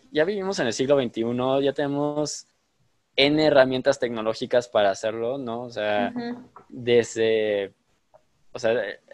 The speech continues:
Speaker 1: una empresa que estaba viendo el otro día está haciendo una academia de verano para los hijos de los empleados de manera
Speaker 2: Guau, qué
Speaker 1: virtual.
Speaker 2: interesante.
Speaker 1: O sea, hay de todo, o sea, creo que, y regreso al tema de disrupción, o sea,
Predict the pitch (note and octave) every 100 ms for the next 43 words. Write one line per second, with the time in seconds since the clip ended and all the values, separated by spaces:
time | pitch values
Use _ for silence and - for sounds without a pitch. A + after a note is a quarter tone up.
0 | - C3+ D#3 C#3+ B2+ C3 C#3 A#2+ B2 B2
1 | B2 B2+ B2 A#2+ A#2+ A#2 A#2 A#2+ A#2 A#2
2 | A#2+ A#2+ A#2+ A#2+ G#2+ - G#2 G#2+ A2+ A#2
3 | A#2 A#2+ A#2 A2 G2+ G#2 - C3+ G#2 G#2
4 | G#2 A2 A2+ A#2 A#2+ G#2 G2 G2 F#2+ -
5 | A#2 A#2 G#2+ - G2+ G#2+ G#2+ A2+ - G#3
6 | G#3 G#3 A3 A3+ A3+ A3 A3+ A3+ A3+ -
7 | B3 - A3 C#3 - - _ _ _ _
8 | _ _ _ _ _ - F3 F#3+ G3+ -
9 | D#3 D3+ C3 A2 A#2+ B2 G2 _ - D#3
10 | - F3 F3 D3+ A#2 - _ - C3+ C#3
11 | D3 E3+ D3+ C#3 C#3 A#2 G2+ - A#2+ A2+
12 | A2 G2 A2 G#2+